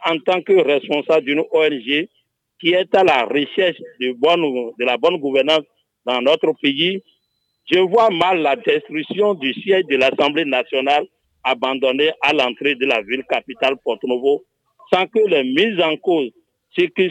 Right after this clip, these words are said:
sont à la base de tout ce qui s'est passé, ne sont pas jugés. Et c'est avec nos sous qu'on paie encore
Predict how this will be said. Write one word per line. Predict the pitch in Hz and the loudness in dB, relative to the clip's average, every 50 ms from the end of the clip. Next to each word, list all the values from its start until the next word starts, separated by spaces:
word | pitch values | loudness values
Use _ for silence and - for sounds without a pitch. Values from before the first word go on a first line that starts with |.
| - | 0
sont | - 185 180 160 135 - - - 208 - _ - | 2 2 4 2 2 0 -4 -14 -20 -20 _ -8
à | - 156 170 | -4 -2 -2
la | 175 139 127 | 0 -2 -2
base | 117 113 139 147 156 139 120 - - - _ _ _ - | 0 0 0 0 0 0 -4 -8 -16 -20 _ _ _ -2
de | 131 127 - | -2 -2 0
tout | 208 202 | 0 0
ce | - - 170 | 0 0 -2
qui | 147 - 180 - - | -2 0 0 0 2
s'est | 185 175 | 2 2
passé, | - - 147 135 - - 170 165 | 2 0 -2 0 0 -2 -2 -2
ne | 147 135 | -2 -4
sont | - - 156 151 143 | -4 -4 -6 -6 -4
pas | - 156 151 139 | -2 -2 -2 -2
jugés. | 139 131 113 113 127 135 127 - _ _ _ _ _ _ _ _ _ - | -2 -6 -8 -6 -4 -4 -4 -6 _ _ _ _ _ _ _ _ _ -4
Et | 160 165 - | -4 -4 -2
c'est | - - | 0 0
avec | 135 120 - 170 190 185 - | 0 0 2 2 2 2 2
nos | 202 165 147 147 143 - - - | 0 0 0 0 0 -2 -2 -2
sous | - 226 214 160 - - _ _ _ _ _ _ | 2 2 2 2 2 -2 _ _ _ _ _ _
qu'on | - 214 208 | 0 0 0
paie | 202 - 254 233 240 214 | 2 2 4 4 4 4
encore | 190 180 170 - - 202 180 160 | 2 0 0 0 2 2 2 2